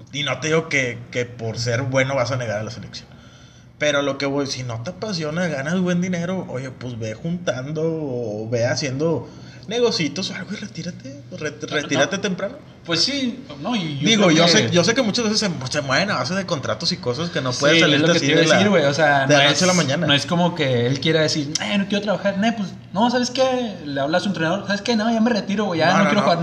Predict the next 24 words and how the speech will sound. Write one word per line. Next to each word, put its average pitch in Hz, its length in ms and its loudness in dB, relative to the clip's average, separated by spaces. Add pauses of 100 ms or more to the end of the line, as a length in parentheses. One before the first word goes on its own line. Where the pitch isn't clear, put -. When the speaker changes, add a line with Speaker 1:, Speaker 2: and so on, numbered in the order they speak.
Speaker 2:
nunca". 135 140 -6 (180)
Speaker 1:
No, 143 100 -2
es 147 120 0
un 151 120 0
multón, 170 380 2
¿no? 185 100 -2
Speaker 2:
Ajá, 170 260 0
no, 180 220 2
y 170 160 0
te 143 140 -2
digo, 156 320 0 (100)
se, 123 800 -2
como 151 180 2
Speaker 1:
Y 143 60 4
quedas 147 140 8
Speaker 2:
dices, 170 160 4
Speaker 1:
mal, 208 160 2
quedas 156 160 4
Speaker 2:
se 160 80 4
Speaker 1:
mal. 156 120 4
Speaker 2:
manejan 156 260 2
contratos 160 600 2
y 151 60 0
todo. 156 420 2